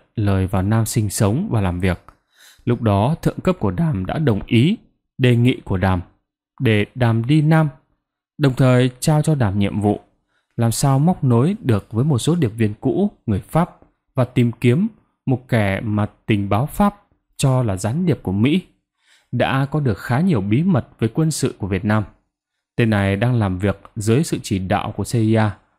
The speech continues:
do một viên sĩ quan cao cấp của chính quyền Nguyễn Văn Thiệu trước đây trực tiếp chỉ đạo. Sau gần mười năm, vừa mở văn phòng luật sư hoạt động rất tích cực, vừa sống chìm để tổ chức mạng lưới gián điệp,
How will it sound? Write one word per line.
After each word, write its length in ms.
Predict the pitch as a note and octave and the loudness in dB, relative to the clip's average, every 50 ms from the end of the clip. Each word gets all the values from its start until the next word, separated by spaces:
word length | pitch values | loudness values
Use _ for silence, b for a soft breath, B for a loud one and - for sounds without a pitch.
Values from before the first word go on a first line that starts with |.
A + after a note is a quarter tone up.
| _ _ | _ _
do 240 | - A2+ A2+ C3+ C#3 | -4 0 2 2 2
một 200 | C3+ A2+ G2 - | 2 0 -2 0
viên 260 | B2 B2 B2 B2 B2 | 2 2 4 4 2
sĩ 220 | A#2 - - D3+ D#3 | -2 -2 -4 -4 -4
quan 260 | - - B2 A#2 A2+ | -2 -2 -2 -2 -2
cao 180 | - - G#2 G#2 | -2 -2 -2 -2
cấp 280 | - - - G3 - - _ _ _ _ - _ - | -2 0 0 0 0 -2 _ _ _ _ -20 _ -2
của 260 | - A2 G#2 G2+ G2 F#2+ | 0 2 2 2 0 0
chính 180 | - C3 D#3+ F3+ | 0 -2 -2 0
quyền 260 | - C#3 A2 G2 G2 | 0 0 0 0 0
Nguyễn 140 | A2 A2 D3 | -2 -4 -2
Văn 180 | - C3 A#2 | -2 -4 -2
Thiệu 260 | A2+ - B2 - - B2 - | -2 -2 -2 -2 -2 -4 -4
trước 220 | - F3 E3+ - | -2 -2 -2 0
đây 240 | C3 A#2 A#2 A2+ G#2 - _ _ _ _ | 2 2 2 2 0 -4 _ _ _ _
trực 320 | - - A#2 - - - | -2 -2 -2 -2 -2 -2
tiếp 100 | - G#3+ G#3+ - | 0 0 0 0
chỉ 160 | - - F#2+ | -2 -2 -2
đạo. 220 | F#2+ F#2+ F2+ - - _ _ _ _ _ _ _ _ _ _ _ _ _ _ _ _ - | 0 0 -2 -2 -6 _ _ _ _ _ _ _ _ _ _ _ _ _ _ _ _ -8
Sau 340 | - - C3 A#2+ A#2+ A#2+ A#2 | -2 2 4 4 4 4 4
gần 200 | G#2+ G2+ G2 F#2+ | 2 2 2 2
mười 120 | F#2+ F#2 | 2 2
năm, 240 | F#2+ A2 A#2 A2+ G#2+ - - _ _ _ _ _ _ _ _ _ - | 2 2 2 2 0 -2 -8 _ _ _ _ _ _ _ _ _ 0
vừa 200 | A#2 C3+ C3 B2+ | 2 4 4 4
mở 200 | B2+ B2+ A2+ G#2 | 4 4 4 2
văn 160 | G2+ C#3+ E3 D3 | 2 2 0 2
phòng 180 | - B2 A2 | 2 2 2
luật 200 | G#2+ G#2+ A2 G#2+ | 4 4 2 2
sư 280 | - - - D3+ D3+ C#3+ | 0 0 2 2 4 4
hoạt 220 | B2 A#2 F2 - | 2 0 -2 -2
động 260 | A2 F#2+ F#2 - - | -2 -2 -2 -2 -4
rất 180 | G#2+ - C3 - | -4 -4 -2 0
tích 200 | - C3+ C3 - | -2 -2 -2 0
cực, 280 | B2 G2+ - - _ _ _ _ _ _ _ - | -2 -2 -2 -4 _ _ _ _ _ _ _ -4
vừa 140 | G#2+ A2 G#2 | 0 0 0
sống 280 | - - A#2 C3 F#3+ F3+ | 2 2 2 2 2 0
chìm 320 | - C#3 A#2+ G#2+ G2 F#2 - _ _ _ _ | 2 2 4 4 2 -2 -6 _ _ _ _
để 300 | - A2+ A2+ G#2+ G#2 G2+ - _ _ _ | -4 0 2 2 2 2 0 _ _ _
tổ 140 | - G#2 F#2+ | 0 0 0
chức 300 | - - - G#3 - - | 0 0 -2 -2 0 0
mạng 280 | C3+ A#2 A2 - A2+ | 0 0 0 0 0
lưới 120 | G2+ A2 A#2 | 0 0 2
gián 240 | - A#2+ B2+ E3+ F3 | 2 0 0 2 2
điệp, 160 | B2 G2 | 0 0